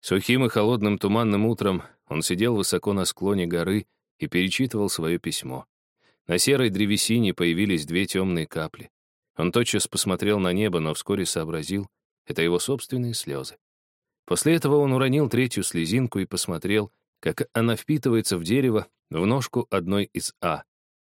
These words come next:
Это шершавое русло, и там исчезает, словно надежда на то, что он когда-нибудь еще свидится со своей матерью, шерстяно-чулочницей.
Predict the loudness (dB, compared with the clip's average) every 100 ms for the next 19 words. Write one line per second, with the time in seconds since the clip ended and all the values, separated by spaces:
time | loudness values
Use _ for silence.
0 | _ -8 -4 0 0 0 0 2 2 2
1 | 0 -2 -6 -8 -10 _ _ -6 -2 0
2 | 0 -2 -2 0 0 0 -4 -18 _ -10
3 | -2 -2 0 -2 -2 0 -2 -2 -4 -4
4 | -2 -4 -4 -6 -4 -6 -4 -2 -2 -2
5 | -4 -6 -4 -4 -2 -2 -2 -2 -4 -8
6 | _ _ _ -6 -4 0 2 2 0 -2
7 | -2 -4 -4 -10 _ _ _ -4 -2 -2
8 | -2 -4 -4 -4 -2 -2 -4 -8 -8 -10